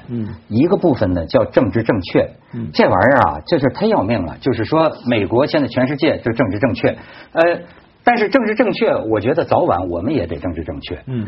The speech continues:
Speaker 2: 就是因为政治正确啊，就好像是联合国似的，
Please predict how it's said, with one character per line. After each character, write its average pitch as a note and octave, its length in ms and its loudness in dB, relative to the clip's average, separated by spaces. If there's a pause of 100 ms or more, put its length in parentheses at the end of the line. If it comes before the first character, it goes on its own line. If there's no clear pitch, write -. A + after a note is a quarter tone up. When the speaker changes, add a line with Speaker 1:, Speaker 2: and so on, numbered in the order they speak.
(160)
Speaker 2:
就 F#3 100 2
是 E3 120 2
因 A#3 180 2
为 A3+ 160 2
政 A#3 240 2
治 E3+ 140 0
正 E3+ 200 2
确 A#2 180 0
啊， D#2 200 0
就 E3 140 0
好 - 160 -2
像 C3+ 200 0
是 G2+ 80 -2
联 G#2+ 160 2
合 D3 100 -2
国 F#2+ 220 -2
似 A#2 180 -4
的， - 140 -8